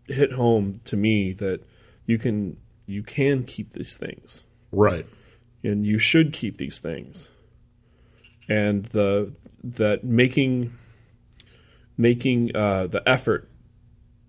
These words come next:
Speaker 1: to buy a case of something, drink it, half of it, keep the rest of it.
Speaker 2: Or drink three quarters of it and, you know, stick some of it away.
Speaker 1: Right.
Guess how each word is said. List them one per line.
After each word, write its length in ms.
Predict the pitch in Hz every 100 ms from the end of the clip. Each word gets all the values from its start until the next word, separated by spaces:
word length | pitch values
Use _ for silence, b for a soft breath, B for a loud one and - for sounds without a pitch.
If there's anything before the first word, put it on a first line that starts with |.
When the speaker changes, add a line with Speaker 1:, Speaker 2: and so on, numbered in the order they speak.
| -
Speaker 1:
to 100 | 110
buy 240 | 98 113
a 80 | 110
case 400 | 107 110 107 110
of 100 | 113
something, 480 | - 104 104 101 101 b b b
drink 260 | - 107 113
it, 140 | - - -
half 400 | - 110 104 -
of 100 | 104
it, 320 | 98 95 -
keep 240 | - 107 104
the 100 | 98
rest 280 | 95 -
of 100 | 101
it. 240 | 98 98 98 _ - -
Speaker 2:
Or 80 | 156
drink 220 | 160 160
three 160 | - 113
quarters 380 | 143 127 98
of 100 | 90
it 100 | - -
and, 180 | 82 87 - -
you 80 |
know, 140 | 98 87
stick 260 | - 90
some 160 | - 90
of 120 | 80
it 60 | 76
away. 220 | 78 73
Speaker 1:
Right. 320 | 104 107 90